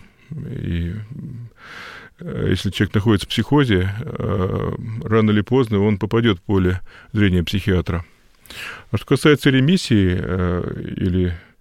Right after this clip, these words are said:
э, когда человек просто странен,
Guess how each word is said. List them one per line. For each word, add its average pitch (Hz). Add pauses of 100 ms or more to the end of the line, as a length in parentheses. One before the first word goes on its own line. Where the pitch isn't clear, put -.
(500)
э, - (520)
когда 95
человек -
просто 104
странен, 127